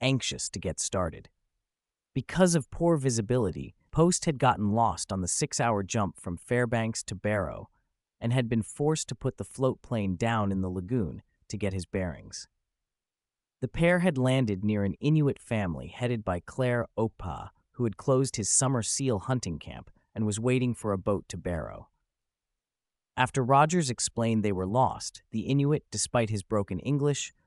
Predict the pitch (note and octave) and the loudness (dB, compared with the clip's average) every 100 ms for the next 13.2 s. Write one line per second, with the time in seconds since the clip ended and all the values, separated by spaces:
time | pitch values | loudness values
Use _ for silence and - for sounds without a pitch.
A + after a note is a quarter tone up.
0 | _ - E3 E3 E3 D3 C#3+ B2+ A#2+ A#2 | _ -4 0 0 0 -4 -2 2 2 0
1 | - G#2 G2 - - - G#2 G2 A#2 - | -2 -6 -8 -8 -12 -6 -4 0 0 -2
2 | - G#2 A#2 G#2+ G#2 F#2+ F#2+ F2 E2+ - | -4 -6 -2 -2 0 -2 -4 -4 -4 -6
3 | - - C3+ C3+ C#3 B2+ F2+ - B2+ A2+ | -10 -2 -2 -2 -6 -6 -8 -4 -2 0
4 | G2 F2+ C#2 - - - - _ _ _ | 0 -2 -4 -10 -14 -16 -16 _ _ _
5 | - G#2+ A#2+ G#2 - - _ _ - A#2+ | -4 0 2 2 -2 -16 _ _ -6 -6
6 | - D3+ D#3 D#3+ - G#2 - C#3+ C3+ B2 | 0 0 2 0 0 -4 -2 0 0 0
7 | - G#2 E2+ C#2+ G2+ - - A2+ A2+ B2+ | 0 -2 -2 -4 -10 -12 -6 -2 2 2
8 | B2+ G#2 F2 - G#2+ - - - - _ | 2 0 -4 -4 -4 -4 -6 -12 -14 _
9 | _ _ _ _ _ _ _ - F3 F#3 | _ _ _ _ _ _ _ 4 4 4
10 | - B2 A2+ A#2+ B2+ B2 - A2+ A2+ A#2 | -2 -2 2 6 6 4 0 -2 0 2
11 | G#2+ G#2+ A2+ A2 A#2 G#2+ D#2+ F#2+ G2 G2+ | 2 2 2 0 2 0 0 0 0 -2
12 | - F#2 G2+ G2+ G2 G2 F#2 F2+ F#2+ D#2 | -4 -4 -2 -2 -2 -4 -4 -2 -2 -4
13 | - | -8